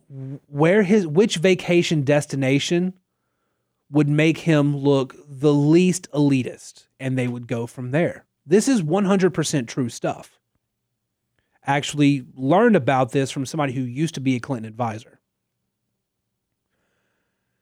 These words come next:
But Clinton polled on everything that would make his decisions that way. Biden is making his policy decisions, like on covid nineteen, based on the polling, because the polling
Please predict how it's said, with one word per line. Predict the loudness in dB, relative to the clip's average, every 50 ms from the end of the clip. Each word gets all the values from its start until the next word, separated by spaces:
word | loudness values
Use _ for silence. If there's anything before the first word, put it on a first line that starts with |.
| _ _ _ _ _ _ _ _ _
But | -2 -2 -2
Clinton | -4 -2 2 2 4 4 4 2 0
polled | -2 -4 -4 0 2 2 4 2 2 2 2
on | 2 0 0 0
everything | 0 0 2 2 2 2 2 0 -2 -2
that | -4
would | -6 -10 -10
make | -8 -6 -4 -4 -4 -4
his | -2 -4 -4 -4
decisions | -6 -10 -12 -10 -10 -10 -10 -10 -8 -10 -10 -8 -4
that | -2 -2 -2 -4 -6 -12
way. | -18 -20 -20 -20 _ _ _ _ _ _ _ _ _ _ _ _ _ _ _ _ _ _ _ _ _ _ _ _ _ _ _ _ _ _ _ _ _ _ _ _ _ _ -12 -4
Biden | 0 0 2 4 4 2 2 0 -2 -6 -10 -12 -8
is | -8 -8 -6 -6
making | -6 -6 -6 -6 -6 -6 -6 -6
his | -6 -6 -8
policy | -10 -10 -8 -6 -4 -4 -4 -4 -4
decisions, | -6 -6 -8 -8 -12 -12 -12 -12 -12 -12 -12
like | -10 -8 -6 -6 -6 -6 -4
on | -4 -4 -2
covid | -2 -2 -2 -2 0 0 -2
nineteen, | -2 -2 -2 -2 -4 -4 -4 -4 -2 -2 -2 -4 -6 -2
based | 0 2 4 4 2 0 -2 -6 -12 _
on | -12 -10 -8 -6 -6
the | -6
polling, | -6 -8 -4 0 2 2 2 0 -2 -6 -12
because | -16 -12 -6 -4 -4 -4 -4
the | -6 -10
polling | -8 -2 2 4 4 4 2 0 -4 -8 -12 -14